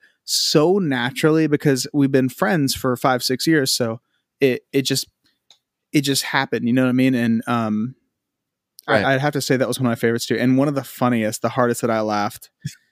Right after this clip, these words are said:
Speaker 1: my favorite, uh,
Speaker 2: <laughs>
Speaker 1: Liam Neeson joke. <laughs>
Speaker 2: <laughs> Dude, that's, that's one of the, one of the few times that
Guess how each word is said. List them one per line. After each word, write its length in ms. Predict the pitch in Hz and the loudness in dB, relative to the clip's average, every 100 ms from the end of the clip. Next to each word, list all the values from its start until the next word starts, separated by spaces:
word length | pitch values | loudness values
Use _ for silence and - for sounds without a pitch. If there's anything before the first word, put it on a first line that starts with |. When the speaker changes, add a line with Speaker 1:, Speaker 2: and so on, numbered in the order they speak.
| _ | _
Speaker 1:
my 160 | 127 120 | -4 -2
favorite, 500 | - 127 120 123 117 123 | 0 0 2 2 0 0
uh, 320 | 110 101 101 | 0 0 0
Speaker 2:
<laughs> 680 | 339 269 240 233 226 220 214 | 0 0 0 -2 0 -2 0
Speaker 1:
Liam 420 | 131 131 127 123 | 2 4 4 4
Neeson 320 | 123 120 120 | 2 2 0
joke. 500 | 117 107 110 - - - - - - | 2 0 0 -4 -16 -20 -20 -10 -4
<laughs> 40 | - - | 4 4
Speaker 2:
<laughs> 320 | - - 247 | 4 2 2
Dude, 440 | 202 180 - 226 226 214 233 - | 2 0 4 6 4 0 -2 2
that's, 300 | 226 214 - 302 320 302 269 233 - | 2 2 -4 -6 -4 -4 -2 -2 2
that's 240 | 156 175 | 2 2
one 120 | 196 | 0
of 120 | 196 | 2
the, 320 | 175 147 135 - | 4 4 4 2
one 160 | 143 156 | 2 2
of 120 | 135 | 2
the 80 | 131 | -2
few 280 | 139 139 | 2 4
times 600 | 139 143 123 127 120 123 | 4 0 2 2 0 0
that 240 | 117 110 | 2 0